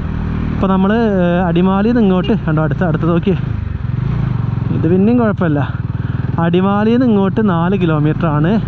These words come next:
പെട്ടിമുടിക്ക്, അവിടുന്ന് അങ്ങോട്ട് രണ്ട് കിലോമീറ്ററും, അപ്പോൾ ടോട്ടൽ ആറ് കിലോമീറ്ററാണ്. അപ്പോൾ ഒരു പത്ത് കിലോമീറ്ററോളം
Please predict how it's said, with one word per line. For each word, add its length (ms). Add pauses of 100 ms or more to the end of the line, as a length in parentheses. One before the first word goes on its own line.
(140)
പെട്ടിമുടിക്ക്, 600 (1500)
അവിടുന്ന് 320
അങ്ങോട്ട് 320
രണ്ട് 220
കിലോമീറ്ററും, 520
അപ്പോൾ 120 (120)
ടോട്ടൽ 400 (380)
ആറ് 300
കിലോമീറ്ററാണ്. 680 (1600)
അപ്പോൾ 140
ഒരു 120 (240)
പത്ത് 280
കിലോമീറ്ററോളം 560